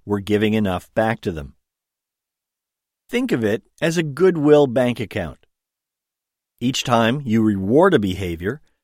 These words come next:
your balance goes up. The more frequently you pay into that goodwill account for your dog's cooperation, the bigger your balance is.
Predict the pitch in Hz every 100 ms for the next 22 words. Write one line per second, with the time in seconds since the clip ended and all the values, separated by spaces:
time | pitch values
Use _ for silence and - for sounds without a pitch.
0 | _ - 135 120 143 147 147 143 - -
1 | 147 135 107 92 - _ _ _ _ 104
2 | 113 110 - 190 202 143 113 110 110 104
3 | - 151 139 226 220 107 101 87 104 90
4 | 92 85 78 - 92 95 - - 98 92
5 | 90 92 92 - 104 92 87 92 90 92
6 | - 117 - _ _ _ _ 143 127 190
7 | 185 180 170 - 165 139 104 95 98 98
8 | 107 87 64 -